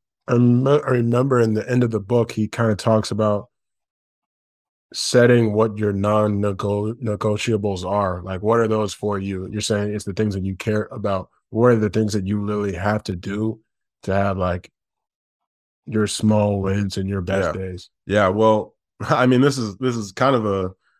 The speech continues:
Speaker 2: a recent thing just 'cause we s-, just started at the local gym down the street, Fitness Formula Club.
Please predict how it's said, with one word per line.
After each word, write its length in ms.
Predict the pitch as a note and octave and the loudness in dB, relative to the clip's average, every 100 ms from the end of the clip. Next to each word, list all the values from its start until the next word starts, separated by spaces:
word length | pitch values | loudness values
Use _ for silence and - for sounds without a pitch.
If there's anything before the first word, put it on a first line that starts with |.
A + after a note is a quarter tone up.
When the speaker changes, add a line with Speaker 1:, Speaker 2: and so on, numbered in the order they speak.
| _ | _
Speaker 2:
a 80 | G2+ | -4
recent 380 | F#2 A2 A#2+ A2 | 0 0 0 0
thing 280 | A#2+ A#2 A2+ | 2 2 0
just 220 | F#2 - | -2 -4
'cause 160 | F#2+ E2 | -6 -4
we 80 | |
s-, 140 | F2 - - | -6 -8 -6
just 240 | F#2+ F2+ | -2 -2
started 380 | - F#2+ F#2 F2+ - | 0 2 2 -2 -4
at 120 | F#2 | -2
the 100 | F2+ | -2
local 640 | F2 F2+ F2+ F2+ F2 F2 - _ - | 0 0 -2 -4 -4 -8 -16 _ -12
gym 240 | F#2 F#2+ F#2 | -4 0 2
down 140 | F2+ | 2
the 60 | F2 | 0
street, 360 | - F#2+ F2+ - - | -2 -2 -2 -6 -8
Fitness 260 | F#2+ F2 | -6 -4
Formula 400 | - F#2 F#2 F#2 | -2 -2 0 -2
Club. 360 | - F#2+ F#2+ | -2 0 0